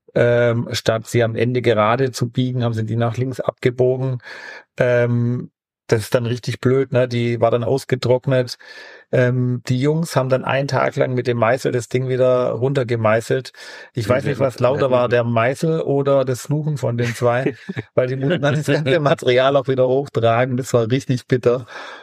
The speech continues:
Speaker 2: Wa-, was haben die da falsch gemacht?
Speaker 1: Ja, die haben die Treppe gegossen aus Beton und die sollte oben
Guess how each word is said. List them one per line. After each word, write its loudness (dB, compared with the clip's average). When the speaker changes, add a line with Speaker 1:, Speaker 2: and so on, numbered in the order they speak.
Speaker 2:
Wa-, 0
was -4
haben 0
die -2
da -2
falsch -4
gemacht? -6
Speaker 1:
Ja, 0
die 2
haben -2
die -6
Treppe 0
gegossen 0
aus -2
Beton 0
und -4
die -2
sollte 0
oben -2